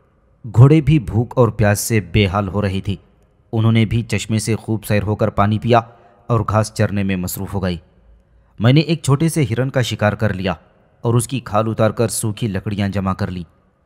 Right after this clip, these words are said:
आरीना ने अपने हाथों से उसका गोश्त भुना और हम दोनों ने खूब सैर होकर खाया,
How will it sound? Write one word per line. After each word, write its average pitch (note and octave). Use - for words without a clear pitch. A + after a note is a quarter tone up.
आरीना A#2
ने C#3
अपने A2+
हाथों G#2+
से B2+
उसका C3+
गोश्त G#2+
भुना F#2+
और A2
हम A#2
दोनों G#2+
ने A2
खूब G#2
सैर G2+
होकर G2
खाया, F#2+